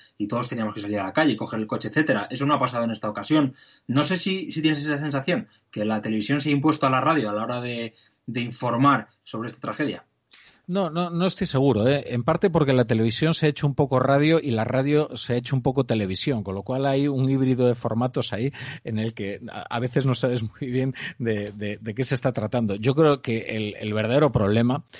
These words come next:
Speaker 2: no es de influencia, el verdadero problema no es de público, no es de audiencias. De hecho, la, te-, las televisiones están teniendo más audiencia que nunca. El verdadero problema es que la publicidad ha caído,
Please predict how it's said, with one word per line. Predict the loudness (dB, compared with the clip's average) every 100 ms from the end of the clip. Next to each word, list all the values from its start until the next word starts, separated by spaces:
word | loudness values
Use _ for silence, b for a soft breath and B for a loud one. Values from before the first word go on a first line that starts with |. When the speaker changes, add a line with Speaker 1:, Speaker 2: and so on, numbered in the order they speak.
| B B -8
Speaker 2:
no | 0 4 4 4
es | 4 2
de | -4
influencia, | -4 -4 -4 -2 -2
el | -2
verdadero | -4 -4 -4 -4
problema | -2 2 4 4 2 -2
no | -6 0 4 6
es | 4 2
de | -4
público, | -2 2 4 4 4 4
no | 4 4
es | 2
de | 0
audiencias. | -2 0 0 2 2 2 -2 B B
De | -8
hecho, | -6 -4
la, | -2 -4 -6 -10 -14
te-, | -14
las | -14 -14 -14
televisiones | -12 -12 -10 -10 -10
están | -10 -12 -10
teniendo | -6 -6 -4
más | -6
audiencia | -6 -6 -6 -8 -8 -8 -10
que | -4
nunca. | 0 0 0 -2 B B B
El | -8 -6
verdadero | -4 -4 -2
problema | -2 -2 -2 -2
es | -4
que | -4
la | -6
publicidad | -6 -8 -10 -8 -4 -4 -6
ha | -6 -8
caído, | -8 -8 -6 -4 0 0